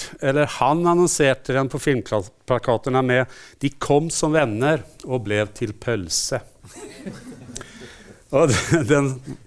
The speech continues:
man kan kalla den för den blodiga konsensusförstyrrelsen, som är egentligen hela projektet hans, och förstyrra konsensus. Eh, kanske inte som en antagonist, men alltså, han vänder och vrir och vill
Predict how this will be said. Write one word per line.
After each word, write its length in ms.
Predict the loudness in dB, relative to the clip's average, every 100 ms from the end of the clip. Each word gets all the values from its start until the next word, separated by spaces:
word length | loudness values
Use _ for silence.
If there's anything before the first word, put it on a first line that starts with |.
| -4
man 140 | -2
kan 180 | 0 -2
kalla 200 | 2 2
den 100 | 2
för 120 | 0
den 140 | 0 0
blodiga 540 | 0 0 0 2 0
konsensusförstyrrelsen, 1600 | 0 -2 0 0 0 -2 -4 -4 -4 -4 -2 -2 -2 -2 -2 -2
som 260 | -6 -2
är 200 | 0 2
egentligen 380 | 0 0 -4 -4
hela 140 | -4 -6
projektet 460 | -6 -8 -4 -2
hans, 300 | 0 -2 -10 -14 _
och 100 | -12
förstyrra 640 | -8 -6 -6 -6 -6 -6 -8
konsensus. 920 | -8 -12 -8 -10 -10 -10 -8 -8 -10 -14 -20 -20 -18 -4
Eh, 200 | -2 0
kanske 280 | -2 -2 -4
inte 180 | -4
som 160 | -4 0
en 60 | 0
antagonist, 920 | 0 -2 0 2 2 0 -4 -8 -10
men 340 | -4 -2 -2 -2
alltså, 480 | -2 -2 0 0 -2 -4
han 200 | -4 0
vänder 360 | 0 0 0 0
och 140 | 0
vrir 400 | 0 -2 -2 -2
och 280 | -2 -2 -2
vill 240 | -2 -2